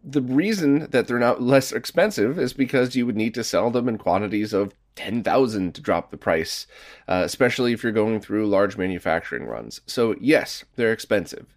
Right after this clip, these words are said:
That's totally fair if you think they're too expensive for you. Uh, that's a completely fair thing to say. But no, they're not ripoffs. You get what you pay for. And I'm very happy to purchase one of these 'cause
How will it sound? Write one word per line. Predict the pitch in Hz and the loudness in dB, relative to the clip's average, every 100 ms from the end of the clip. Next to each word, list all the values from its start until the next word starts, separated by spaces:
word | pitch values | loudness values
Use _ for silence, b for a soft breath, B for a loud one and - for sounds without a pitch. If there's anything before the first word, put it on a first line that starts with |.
| - | -10
That's | 107 | -10
totally | - 156 160 160 | -2 2 4 4
fair | 151 139 117 104 107 B B | 4 4 6 4 2 B B
if | 113 | -4
you | 123 | 0
think | 117 123 120 | 0 0 0
they're | 117 113 | -2 -4
too | - 185 | -2 0
expensive | 151 - 135 120 - 139 139 | 0 2 0 0 0 -2 -2
for | - 139 139 | -6 2 4
you. | 139 196 120 - b b - | 6 2 0 -6 b b 0
Uh, | 131 - | 0 0
that's | 165 | -4
a | 175 | -2
completely | 165 160 - 156 196 180 156 | -6 -8 -6 -2 0 2 2
fair | 147 131 104 92 | 2 2 4 2
thing | - 104 92 | 2 0 0
to | 87 | -2
say. | - 76 52 - B B B | -2 -2 -2 -10 B B B
But | - 113 98 - | 4 4 4 -2
no, | - 160 151 | 2 6 6
they're | 131 | 6
not | 135 139 - | 6 4 4
ripoffs. | 120 113 67 52 - - | 0 0 0 -2 -4 -8
You | 113 | -2
get | 104 73 | -2 -2
what | - | -6
you | |
pay | 101 98 85 | -2 -2 -2
for. | - 62 67 | -4 -4 -4
And | - 90 80 | -2 -2 0
I'm | 104 101 | 0 -2
very | 101 117 139 139 123 | -2 4 6 8 6
happy | 110 107 95 | 2 2 -2
to | |
purchase | - 95 101 - | 0 -2 -2 -4
one | 95 | -2
of | 92 | 2
these | 90 92 | 2 2
'cause | - 104 92 | 0 -2 -2